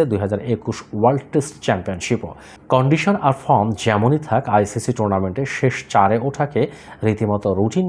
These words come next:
বানিয়ে ফেলেছিল নিউজিল্যান্ড, অথচ সেই দলটি এবার পাঁচ দলের গ্রুপ থেকে বাদ প্রথম পর্বেই।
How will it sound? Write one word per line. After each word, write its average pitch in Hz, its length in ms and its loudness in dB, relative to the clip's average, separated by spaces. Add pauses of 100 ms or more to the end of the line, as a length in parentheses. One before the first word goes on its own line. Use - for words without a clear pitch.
বানিয়ে 110 280 0
ফেলেছিল 98 440 -2
নিউজিল্যান্ড, 92 420 0 (260)
অথচ - 220 -2 (200)
সেই 113 140 0 (140)
দলটি 113 380 2
এবার 107 180 2 (440)
পাঁচ 135 180 2 (140)
দলের 120 220 2
গ্রুপ 104 160 -4 (100)
থেকে 101 160 -4 (160)
বাদ 95 200 6 (320)
প্রথম 131 240 2 (100)
পর্বেই। 95 320 0